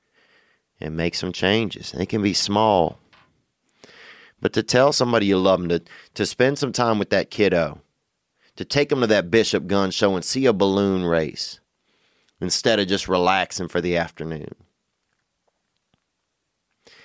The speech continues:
You know, to surprise your wife with lunch or your loved one or something.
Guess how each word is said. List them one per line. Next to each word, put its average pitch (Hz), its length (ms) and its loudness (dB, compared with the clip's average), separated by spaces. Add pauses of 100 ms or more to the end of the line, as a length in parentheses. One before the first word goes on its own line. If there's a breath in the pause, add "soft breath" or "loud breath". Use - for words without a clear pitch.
(300 soft breath)
You 92 100 -4
know, 92 140 4
to 90 60 0
surprise 113 560 2
your 98 100 2
wife 87 300 2
with 82 100 -4
lunch 82 420 -4
or 80 60 -6
your 78 160 -4
loved 82 360 0
one 80 120 -4
or 78 80 -6
something. - 440 -6